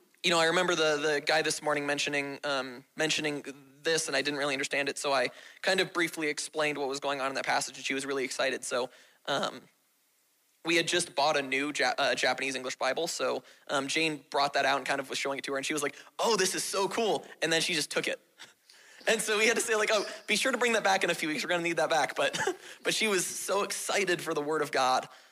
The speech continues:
Um, and so I, she has not, she has not become a Christian yet. Those, those things take time, but,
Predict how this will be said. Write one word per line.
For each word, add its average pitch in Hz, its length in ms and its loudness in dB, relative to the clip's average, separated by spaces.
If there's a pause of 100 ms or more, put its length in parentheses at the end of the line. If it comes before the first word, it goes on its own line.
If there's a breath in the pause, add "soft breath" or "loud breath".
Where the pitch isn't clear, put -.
(220 loud breath)
Um, 127 420 -2 (760)
and 156 120 2
so 147 320 0
I, 139 180 2 (300)
she 196 180 0
has 165 120 2
not, 165 240 2
she 165 120 0
has 156 100 -4
not 165 160 2
become 170 180 -2
a 147 40 -2
Christian 147 300 -2
yet. 135 240 0
Those, 143 280 -4
those 135 200 -4
things 131 200 -10
take 127 140 -6
time, 123 260 -2
but, - 160 -4